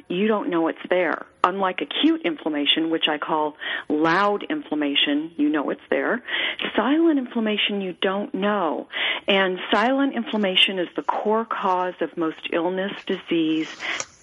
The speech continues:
faster aging, and now we know weight gain as well. So silent inflammation, uh, creates, uh, serious illness and disease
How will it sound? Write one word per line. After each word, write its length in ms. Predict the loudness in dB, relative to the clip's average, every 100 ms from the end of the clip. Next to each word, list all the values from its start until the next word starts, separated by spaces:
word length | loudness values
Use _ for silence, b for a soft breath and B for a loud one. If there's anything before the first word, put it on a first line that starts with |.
| _ 4
faster 420 | 4 0 -2 0
aging, 540 | 2 2 2 0 0 0
and 200 | 0 0
now 200 | 0 0 0
we 60 | -2 0
know 140 | 2 2 0 0 0
weight 220 | 0 -2
gain 380 | -2 -2 -2 -2
as 140 | -2 -2 0
well. 320 | 0 0 -4 _ B B B B -2 2
So 380 | 4 4 0 -4 -6 0
silent 400 | 2 2 0 -2 -4
inflammation, 680 | -2 0 2 2 2 2 2 0 0
uh, 320 | 0 0 -2 -2 -2
creates, 340 | 0 -2 -6 -20 -18 B B B _ -20 _ _ -2
uh, 260 | 0 0 -4 -8 0
serious 340 | 2 2 0 -4 -2
illness 300 | 0 0 -2
and 100 | -2
disease 360 | -2 0 0